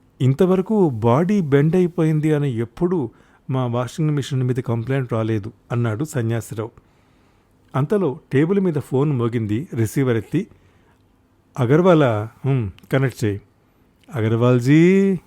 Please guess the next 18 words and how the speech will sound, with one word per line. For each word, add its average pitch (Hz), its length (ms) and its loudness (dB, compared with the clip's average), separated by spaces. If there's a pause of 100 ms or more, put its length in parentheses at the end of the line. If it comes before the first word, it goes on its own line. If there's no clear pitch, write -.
(120)
ఎలా 110 320 0
ఉన్నారు?" 151 720 2 (300)
"ఫైన్, 170 480 0
థ్యాంక్ 131 460 -6
యూ. 110 260 -6 (720)
టాప్ 127 340 0
లోడ్ 220 240 4
మిషన్లకి 151 680 0
పల్పేటర్లు 139 1160 -2 (460)
మేము 143 300 2
ప్రస్తుతం 139 640 -2
హాంకాంగ్ 147 460 0
నుంచి 147 280 0
తీసుకుంటున్నాము. 127 840 -4 (600)
పదకొండు 175 420 -2
డాలర్ల 151 440 -2
వరకు 190 240 -4
పడుతోంది." 156 540 -2